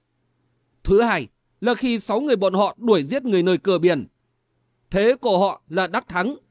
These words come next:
người không còn đường nào thoát chết. Trong tình thế đó,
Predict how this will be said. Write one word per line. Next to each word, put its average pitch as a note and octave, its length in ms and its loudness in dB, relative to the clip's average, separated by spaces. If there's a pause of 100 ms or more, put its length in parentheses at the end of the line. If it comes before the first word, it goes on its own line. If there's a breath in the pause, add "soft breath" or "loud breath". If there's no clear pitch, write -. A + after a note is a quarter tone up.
(280)
người B3+ 300 4
không C#4 240 -2
còn A#3 160 -2
đường G3 160 2
nào E3+ 160 0
thoát A#3 240 -4
chết. B3+ 220 -2 (920)
Trong G3 280 -2
tình E3+ 180 0
thế F3 140 -4
đó, A3+ 260 2